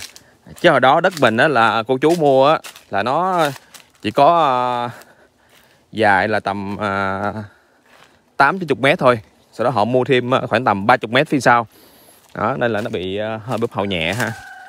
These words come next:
À, mình có nói luôn nha, ở phía, à, đất nè, gần giáp đất với mình á,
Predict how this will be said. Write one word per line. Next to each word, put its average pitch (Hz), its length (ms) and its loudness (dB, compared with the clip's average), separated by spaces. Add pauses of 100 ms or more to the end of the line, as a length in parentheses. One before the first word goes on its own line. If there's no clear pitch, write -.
(2250)
À, 117 160 2
mình 123 140 -2
có 143 60 -2
nói 175 120 4
luôn 156 240 6
nha, 151 160 2 (220)
ở - 120 -2
phía, 175 260 2
à, 143 420 2
đất 180 220 0
nè, 135 120 0 (960)
gần 120 380 0
giáp 143 140 2
đất 170 120 0
với 165 100 -4
mình 123 180 0
á, 143 120 -2